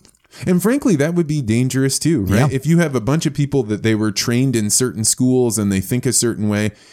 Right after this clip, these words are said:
Speaker 1: you run a real risk of having some sort of indoctrination on,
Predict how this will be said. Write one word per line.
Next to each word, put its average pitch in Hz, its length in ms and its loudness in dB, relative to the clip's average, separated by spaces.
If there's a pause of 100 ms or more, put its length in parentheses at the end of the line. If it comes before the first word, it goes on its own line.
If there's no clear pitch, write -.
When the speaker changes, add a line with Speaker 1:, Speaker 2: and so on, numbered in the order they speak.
(120)
Speaker 1:
you 190 180 2
run 185 140 2
a 151 60 2
real 139 260 2
risk 127 360 0
of 101 120 -2
having 107 520 -2
some 113 240 0
sort 117 220 2
of 104 60 -6
indoctrination 110 840 -2
on, 101 540 -2